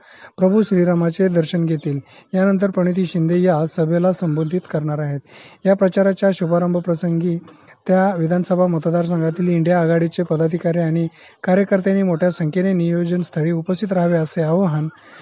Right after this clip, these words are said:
निवडणूक प्रमुख प्रकाश एलविलवार, सोलापूर शहर काँग्रेस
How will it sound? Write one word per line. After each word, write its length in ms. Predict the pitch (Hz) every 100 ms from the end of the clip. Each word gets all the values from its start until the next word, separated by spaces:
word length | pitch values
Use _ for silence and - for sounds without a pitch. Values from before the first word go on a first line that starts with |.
| - -
निवडणूक 380 | 185 202 208 214
प्रमुख 320 | 185 175 185 -
प्रकाश 400 | 175 165 190 190
एलविलवार, 460 | 170 170 175 170 170
सोलापूर 480 | - 156 160 190 175
शहर 280 | - 160
काँग्रेस 500 | 180 175 160 175 170